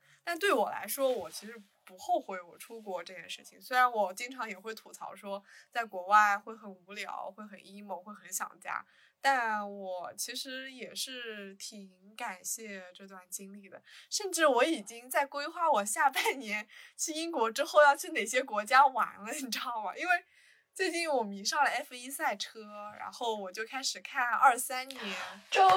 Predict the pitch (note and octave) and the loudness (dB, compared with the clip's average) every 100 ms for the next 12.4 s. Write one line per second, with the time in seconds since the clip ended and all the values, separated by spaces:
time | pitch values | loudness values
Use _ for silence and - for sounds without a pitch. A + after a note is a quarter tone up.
0 | G4+ - A#4 G#4 B4+ B4+ C5 A4+ G#4+ A4+ | 6 4 4 8 6 6 2 2 6 12
1 | G#4+ C4+ G#3 G#3 A#3+ C#4+ C#4 D#4 A#3+ G3+ | 10 10 -6 -8 8 10 10 6 4 -2
2 | G#3 - - - - - _ E4 D#4+ C4 | -4 -6 -16 -16 -18 -20 _ 2 2 0
3 | A3+ - D#4 G#3+ A3 C#4+ D#4+ D4+ A3+ - | 0 2 4 4 4 0 2 -2 -2 -16
4 | - - D#4+ F#4+ F#4 E4 B3 A#3+ A#3+ G#3 | -12 -2 2 4 8 6 6 -4 -6 6
5 | D4 D#4+ E4 E4 E4 E4 C#4+ C#4 D4 C4 | 6 6 0 -2 -4 4 4 4 -8 -8
6 | C4 - C4+ C#4 C#4+ E4 C4+ B3+ B3+ A3+ | -6 -6 -2 -2 0 -2 -6 -6 -6 -4
7 | A3 G#3 G3+ G3 G3+ B3 B3+ - B3 B3 | 0 0 0 -6 -6 -6 -6 -6 -6 2
8 | - C4+ B3+ C4 C4 C4 A3+ F#3 F#3+ F#3+ | 4 4 2 -4 -6 -8 -10 -10 -10 -14
9 | F#3+ G#3+ A3 A3 C4 C4+ G#3+ F#3 F#3+ A#3 | -14 -14 -14 -14 -14 -12 -10 -10 -6 -4
10 | A3 - A3+ B3 B3+ B3 A#3+ A3+ G3 F#3+ | -2 -4 -10 -10 -10 -10 -10 -12 -12 -10
11 | G#3+ G#3+ G#3 F#3 F3 F#3+ C4+ A#3+ F#3 F#3+ | -8 -6 -8 -12 -14 -6 -2 0 -2 -8
12 | G3 G3 F#3 | -14 -12 -12